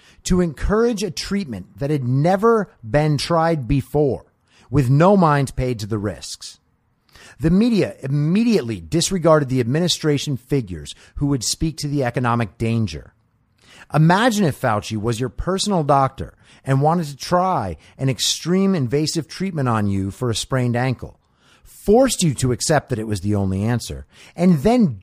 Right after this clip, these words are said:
didn't even explain what could happen if things didn't go so well. "Hey, so we had to amputate, but in my defense,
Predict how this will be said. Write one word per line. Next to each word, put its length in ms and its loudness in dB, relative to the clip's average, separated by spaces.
didn't 440 0
even 300 -2
explain 680 -4
what 240 -2
could 140 -2
happen 580 -4
if 180 -6
things 340 -2
didn't 240 -2
go 180 0
so 200 -4
well. 340 -16
"Hey, 260 2
so 460 2
we 220 2
had 220 4
to 160 -2
amputate, 640 -4
but 140 2
in 80 6
my 220 6
defense, 580 0